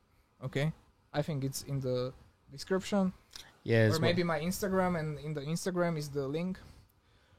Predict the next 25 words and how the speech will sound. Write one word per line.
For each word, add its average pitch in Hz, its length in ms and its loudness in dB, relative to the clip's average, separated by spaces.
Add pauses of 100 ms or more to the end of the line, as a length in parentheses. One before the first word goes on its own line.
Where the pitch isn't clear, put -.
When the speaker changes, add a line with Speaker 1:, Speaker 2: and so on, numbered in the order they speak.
(460)
Speaker 1:
So, 190 920 10 (340)
I 202 160 8
don't 220 80 8
know, 214 160 6
guys. 196 480 6 (1000)
If 208 200 4
you 233 80 6
wanna 220 240 8
troll 226 540 6 (1040)
me, 208 400 10 (600)
if - 140 2
you 190 80 6
wanna 185 180 10
shoot 214 420 2
your 151 260 2
shots 190 420 4
at 170 120 4
me, 196 320 8 (380)
be 165 120 2
prepared 185 640 8
because 175 500 4 (120)
I'm 165 160 8
shooting 190 400 8
back 180 320 6 (1300)
much, 185 640 8